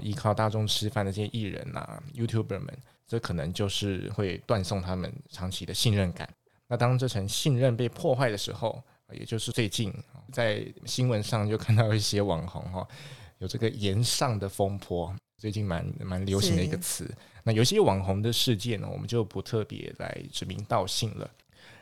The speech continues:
Speaker 1: 那既然人设是商业行为中的这个必要的策略，可是随时又有被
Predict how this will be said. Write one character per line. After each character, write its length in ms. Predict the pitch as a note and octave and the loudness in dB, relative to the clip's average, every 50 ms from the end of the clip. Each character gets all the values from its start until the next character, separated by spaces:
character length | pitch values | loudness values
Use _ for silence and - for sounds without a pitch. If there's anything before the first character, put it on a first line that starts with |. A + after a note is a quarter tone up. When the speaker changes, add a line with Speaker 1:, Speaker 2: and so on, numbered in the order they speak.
| - - | -12 -4
Speaker 1:
那 440 | - F3+ E3+ D#3+ D3+ C#3+ C3+ B2 - - - | 2 4 4 6 6 4 2 0 -4 -10 -8
既 120 | - - G3+ | -4 2 4
然 140 | D3 C3 | 4 6
人 180 | C3 A#2+ G#2+ A#2 | 6 6 4 4
设 200 | A#2+ - D#3 C3+ | 4 4 6 6
是 180 | B2 - C3+ B2 | 6 4 2 2
商 160 | - A#2+ A#2 | 4 4 4
业 80 | A#2 | 4
行 180 | A2+ - - G2 | 4 2 2 0
为 120 | F#2 F#2 | 0 0
中 180 | F2+ - G2+ G2 | 0 -2 -2 -2
的 80 | F#2+ F#2 | -2 -4
这 140 | - - | -4 -4
个 240 | - - - - - - | -4 -6 -6 -8 -8 -4
必 120 | - B2 | 0 4
要 100 | A2 G#2 | 4 4
的 80 | F#2 F#2+ | 4 4
策 280 | - - - A2+ F#2+ F2+ | 2 2 2 2 2 2
略， 200 | F#2+ G#2 G2 G2+ - | 0 -2 -4 -6 -6
可 80 | - F#2+ | -6 -4
是 80 | C3 | -4
随 160 | C#3+ - A#2+ A2+ | 0 2 2 4
时 340 | - - G#2 G2+ G#2 - - | 4 2 0 0 -2 -2 0
又 120 | B2+ B2+ A2+ | 0 2 2
有 120 | A2 F#2 | 2 0
被 280 | - A2+ G#2+ G2+ G2+ | 0 0 0 0 0